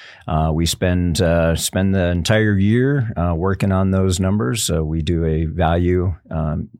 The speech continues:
uh, every year, uh, and it changes every year based on the market. So what you'll see on that notice is, uh, first of all, uh, your,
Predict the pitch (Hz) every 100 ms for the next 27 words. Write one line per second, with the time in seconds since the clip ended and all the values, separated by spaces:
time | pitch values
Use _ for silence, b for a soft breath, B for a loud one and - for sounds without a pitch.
0 | _ - 71 - 92 98 90 85 104 -
1 | _ 50 69 65 82 - - 76 78 78
2 | - - 87 85 82 82 85 82 80 135
3 | 78 71 67 78 80 82 80 - 92 117
4 | 131 - - 76 73 B B B B -
5 | 107 113 110 - 113 104 101 101 98 90
6 | 98 120 - - 90 85 80 82 - B
7 | B B B B 92 90 85 110 98 95
8 | 92 113 90 80 - 95 87 87